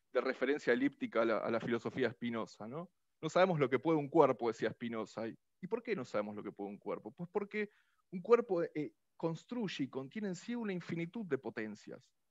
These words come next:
Una infinitud de potencias. Y esas infinitudes de potencias son por definición antiesencialistas.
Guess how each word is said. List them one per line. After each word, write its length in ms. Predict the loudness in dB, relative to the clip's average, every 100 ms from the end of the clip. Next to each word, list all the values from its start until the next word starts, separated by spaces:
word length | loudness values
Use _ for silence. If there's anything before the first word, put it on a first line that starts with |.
| _ _ _ _ _
Una 100 | -6
infinitud 380 | -6 -6 -6 -4
de 100 | -4
potencias. 600 | -2 -2 -2 -4 -4 -6 -4
Y 40 |
esas 200 | -6 -6
infinitudes 460 | -8 -8 -4 -2 -2
de 80 |
potencias 380 | -2 -4 -6 -4
son 140 | -4 -2
por 140 | -2
definición 480 | -4 -4 -8 -6 -6
antiesencialistas. 1040 | -6 -6 -6 -8 -4 -4 -4 -8 -20 -20